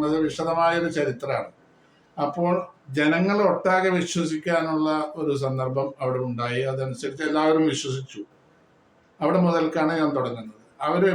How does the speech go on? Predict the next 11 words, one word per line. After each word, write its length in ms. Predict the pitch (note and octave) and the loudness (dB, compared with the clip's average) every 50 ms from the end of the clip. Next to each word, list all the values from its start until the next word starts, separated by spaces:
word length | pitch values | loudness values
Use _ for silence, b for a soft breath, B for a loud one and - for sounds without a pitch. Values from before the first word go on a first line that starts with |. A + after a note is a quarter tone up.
| E3 D#3 | 2 0
വിശ്വസിച്ചപ്പോ 760 | - - F3 E3+ E3 E3+ E3+ - - F#3 F3+ F3 F3+ E3+ D3+ C#3+ C#3+ - - - - _ _ _ _ _ _ _ _ - | 0 0 0 0 0 -2 -4 -2 -2 0 0 0 0 0 2 0 0 -2 -6 -14 -20 _ _ _ _ _ _ _ _ -8
രാജാവ് 680 | C3+ C#3 C#3 C#3 D3 D3 D#3 D3+ D#3 D3 D3 D3+ D3 C3+ C3+ C#3 - - - - - _ _ _ _ _ _ _ _ _ _ _ _ _ _ _ _ _ _ _ _ _ _ _ _ _ _ _ _ _ - | -2 0 2 2 4 4 2 2 2 2 2 2 0 0 -2 -6 -8 -16 -20 -20 -20 _ _ _ _ _ _ _ _ _ _ _ _ _ _ _ _ _ _ _ _ _ _ _ _ _ _ _ _ _ -2
പാസാക്കി, 540 | C#3 C3+ C3 C#3 D3 C3+ A#2 - - - - - _ _ _ C#3+ | -2 0 0 2 0 0 0 -2 -8 -12 -16 -18 _ _ _ -2
ഒരു 120 | C3+ C#3+ C3+ B2+ | 0 0 0 0
കിടങ്ങ് 320 | C3+ B2+ C3 C3 C#3+ C#3 C3+ | -2 -2 0 0 0 2 2
ഒഴിക്കുക, 640 | C3+ C3 B2 B2 C3 C#3 C3+ C3+ C3+ C#3 - - - _ _ _ _ _ _ _ _ _ _ _ _ _ B2 | 2 0 0 -2 -4 -4 -2 -2 -2 -2 -6 -10 -16 _ _ _ _ _ _ _ _ _ _ _ _ _ -4
ആ 160 | B2 C3+ C#3 | -2 -2 0
കിടങ്ങ് 680 | C3 C3+ C3+ C3 C3 C3+ C3+ C3+ C3+ C#3+ C#3+ D3 D3+ D#3+ - - - _ _ _ _ _ _ _ _ _ _ _ _ _ _ _ _ _ _ _ - | 0 0 -2 -2 -2 -2 -2 -2 -2 -2 -2 -2 -2 -4 -6 -10 -14 _ _ _ _ _ _ _ _ _ _ _ _ _ _ _ _ _ _ _ -6
നിറയെ 720 | B2 B2+ C3 C3 C#3+ D3 D3+ D#3 D#3+ E3 E3 E3 E3 E3 | -4 -2 0 2 2 4 4 4 4 4 2 2 2 0
വിറക് 580 | E3 D3+ D3 C#3+ C#3+ C#3+ C#3+ C#3+ D#3+ E3 D#3+ D#3 | 0 0 2 2 2 2 2 0 -2 -2 -2 -2
നിറച്ച് 340 | D#3 D3+ D3+ D#3 - - | 0 0 0 -2 -2 -2